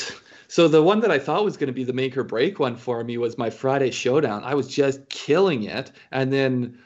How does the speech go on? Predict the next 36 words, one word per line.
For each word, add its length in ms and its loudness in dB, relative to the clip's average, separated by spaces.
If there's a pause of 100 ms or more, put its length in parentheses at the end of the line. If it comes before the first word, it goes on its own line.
or 120 2
sorry, 200 4
no, 100 -4
uh, 260 -4
Saturday. 760 -6 (220)
And 220 -4
then, 340 -4
uh, 240 -2
Jordan 280 0
Spieth 380 -4
just 200 -6
came 160 0
and 140 -8
blew 240 2
up 160 0
everything 420 -4
I 120 0
had 240 -2
on 120 -6
the 80 -8
<laughs> 20 -12
table. 500 0
So, 360 -4 (380)
um, 500 -4
unfortunately 680 -4
did 240 -2
not 400 -2
kill 220 -2
it 80 -4
on, 260 -8
on 240 -8
that 240 -4
one, 280 -6
but 280 -4 (180)
ended 220 0
up 300 0